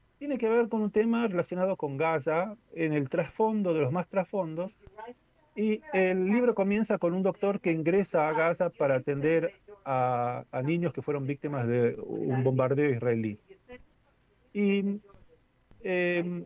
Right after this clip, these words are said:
ahí, ahí es donde, mm, cosas que ocurre y que pasa, que Israel bombardea y que a veces hay daños colaterales,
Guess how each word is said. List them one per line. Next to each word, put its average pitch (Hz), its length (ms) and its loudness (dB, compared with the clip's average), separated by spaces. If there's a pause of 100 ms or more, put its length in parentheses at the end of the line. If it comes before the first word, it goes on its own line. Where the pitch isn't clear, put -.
ahí, 208 360 2
ahí 233 160 4
es 226 60 4
donde, 190 280 2
mm, 185 640 -4 (500)
cosas 214 240 -2
que 165 100 2
ocurre 165 600 2
y 123 160 0
que 117 120 -4
pasa, 147 420 0
que 107 240 -4
Israel 127 260 2
bombardea 135 380 2
y 131 40 0
que 113 60 -2
a 117 40 2
veces 135 320 -2
hay 131 260 0
daños 143 280 -2
colaterales, 143 720 0